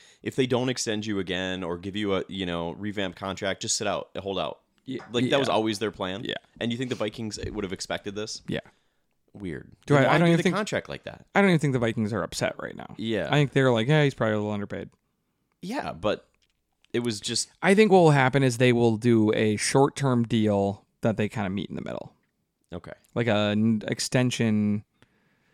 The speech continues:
Speaker 1: He gets a couple more mil this year or
Speaker 2: Mm-hmm.
Speaker 1: something, and
Speaker 2: Mm-hmm.
Speaker 1: he plays.
Speaker 2: Something like that.
Speaker 1: All right. Well, I hope so. I think we want him. I mean, he's not
Speaker 2: I
Speaker 1: like he
Speaker 2: think
Speaker 1: used to
Speaker 2: at
Speaker 1: be,
Speaker 2: this
Speaker 1: but
Speaker 2: point they want him, even though he's thirty. I don't think they want him long-term, but I think they're kind of like,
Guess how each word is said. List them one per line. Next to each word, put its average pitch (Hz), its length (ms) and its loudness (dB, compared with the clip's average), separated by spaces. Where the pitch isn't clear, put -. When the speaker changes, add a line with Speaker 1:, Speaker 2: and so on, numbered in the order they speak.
Speaker 1:
He 92 80 -16
gets 92 180 -8
a 87 40 -12
couple 85 220 -6
more 82 140 -8
mil 76 200 -8
this 73 200 -12
year 64 160 -12
or 69 40 -12
Speaker 2:
Mm-hmm. 117 200 -2
Speaker 1:
something, 101 200 -4
and 65 220 -16
Speaker 2:
Mm-hmm. 107 180 -4
Speaker 1:
he 95 60 -6
plays. - 360 -18
Speaker 2:
Something 107 300 -8
like - 140 -12
that. - 180 -12
Speaker 1:
All 80 80 -10
right. - 180 -14
Well, 143 120 -4
I 143 60 -4
hope 185 140 -6
so. 80 320 -8
I - 60 -14
think 127 160 -10
we 131 60 -8
want 92 260 -6
him. 120 160 -10
I 110 60 -10
mean, 95 380 -8
he's - 100 -10
not 175 120 0
Speaker 2:
I - 20 4
Speaker 1:
like - 140 2
he - 40 -8
Speaker 2:
think 214 120 6
Speaker 1:
used 214 80 4
to 220 60 4
Speaker 2:
at 202 60 4
Speaker 1:
be, 95 120 -2
Speaker 2:
this 170 180 6
Speaker 1:
but - 60 -8
Speaker 2:
point 208 280 4
they 190 100 6
want 175 280 4
him, 180 300 -2
even 135 160 0
though 139 80 4
he's 135 140 2
thirty. 131 460 4
I 120 40 4
don't 131 120 2
think 147 140 -4
they 131 100 2
want 117 180 2
him 104 100 0
long-term, 117 520 -2
but 117 100 0
I 110 60 0
think 110 200 -4
they're 104 140 -4
kind 104 200 -6
of 95 80 -6
like, 92 360 -6